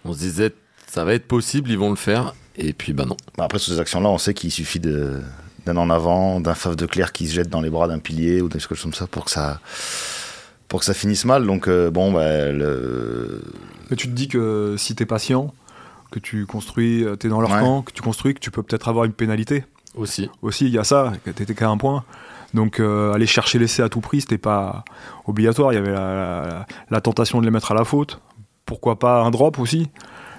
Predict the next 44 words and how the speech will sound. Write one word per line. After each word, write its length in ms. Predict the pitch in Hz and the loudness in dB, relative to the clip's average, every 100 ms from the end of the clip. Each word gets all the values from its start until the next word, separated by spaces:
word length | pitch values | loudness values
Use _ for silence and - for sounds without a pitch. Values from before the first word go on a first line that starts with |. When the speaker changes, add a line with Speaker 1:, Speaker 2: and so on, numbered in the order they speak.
| - | -4
Speaker 3:
Même 200 | 107 110 | 0 2
si, 240 | - 110 107 | 2 2 2
euh, 440 | 101 95 95 98 | 2 0 -2 -2
même 120 | 98 | -2
si 260 | 98 - 101 | -4 -4 -4
on, 260 | 95 85 - - | -4 -6 -6 -6
Speaker 2:
Il 60 | |
y 20 | |
avait 100 | 82 | -6
Speaker 3:
c'est 160 | 78 101 | -4 -2
Speaker 2:
plus 60 | 117 | 0
Speaker 3:
pas, 80 | |
Speaker 2:
Ramos 140 | 95 98 | 2 2
Speaker 3:
c'est, 120 | 117 | 2
Speaker 2:
pour 80 | 92 | 0
le 80 | 87 | -2
taper, 240 | 95 120 | -2 0
ouais. 160 | 113 107 | 0 2
Speaker 3:
ouais, 360 | 120 135 110 | 4 4 2
c'est 140 | - 107 | 0 -2
plus, 300 | - 107 101 | -2 -2 0
c'est 140 | 107 | 0
pas 160 | 110 107 | 2 4
une 120 | 117 | 4
arme, 260 | 113 113 | 4 2
euh, 260 | 101 98 98 107 - - - - - - - - - _ _ | 2 0 -2 -6 -14 -20 -20 -20 -20 -20 -20 -20 -20 _ _
c'est 160 | - 107 | -12 -2
pas 120 | 107 | 2
une 120 | 110 | 4
arme, 220 | 110 113 | 4 4
euh, 160 | 104 98 | 2 0
franchement 680 | - 104 - 107 101 101 98 | -4 -6 -2 0 0 -2 -4
fran-, 220 | - 98 | -6 -8
française 640 | 85 92 - 110 - 123 | -8 -8 -4 -2 0 -2
pour 160 | - 110 | -2 -2
le 60 | 110 | 2
moment. 300 | 127 143 120 | 2 2 0
Donc 220 | 120 113 | 0 2
ouais, 80 | 160 | 2
sur 160 | - 113 | 4 4
la 80 | |
dernière 220 | 117 120 113 | 4 4 2
action, 440 | 110 160 165 131 | 0 -2 0 0
euh, 120 | 113 | -2